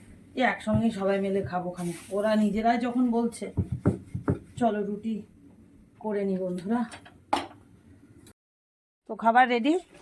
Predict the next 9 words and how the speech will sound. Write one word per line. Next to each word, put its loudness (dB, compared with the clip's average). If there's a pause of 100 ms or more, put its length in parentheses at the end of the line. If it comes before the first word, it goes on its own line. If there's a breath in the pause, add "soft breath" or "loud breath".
(140)
এগারোটা 6
বাজতে 6
পাঁচ 6
মিনিট 2
বাকি, 0 (1000)
অসুবিধা 2
নেই। 2 (840)
ওই 0
দেখো -8